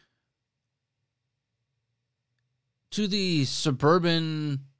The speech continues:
elite, to the suburban soccer mom crowd that never voted for Donald Trump really to begin with, right? Who absolutely despised him in the twenty twenty election. That really was the group that,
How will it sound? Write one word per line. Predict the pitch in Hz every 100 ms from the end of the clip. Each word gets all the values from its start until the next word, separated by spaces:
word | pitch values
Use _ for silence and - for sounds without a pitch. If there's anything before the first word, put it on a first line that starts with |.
| _ _ _ _ _ _ _ _ _ 143
elite, | 143 139 147 147 139 - - - -
to | 135
the | 123
suburban | 117 131 110 123 135 131 131 127 120
soccer | - 131 135 127
mom | 123 120 117
crowd | - 120 104 101
that | 110 - _ _ _ _ _
never | 139 196 262
voted | 175 196 196 175
for | 156
Donald | 147 147 135
Trump | 143 131
really | 120 131 156 143
to | 131
begin | 123 117 123 139
with, | 156 131
right? | 127 156 - _ _ _ _ _ _ _ _
Who | - 180 -
absolutely | 160 220 - 214 190 160 156
despised | 135 120 - 131 135 151 139
him | 113 110
in | 107
the | 107
twenty | - 120 117
twenty | - 113 107
election. | 101 107 131 - 98
That | 107 -
really | 120 165 226 165
was | 135 135 127
the | 131
group | 123 131 131
that, | 104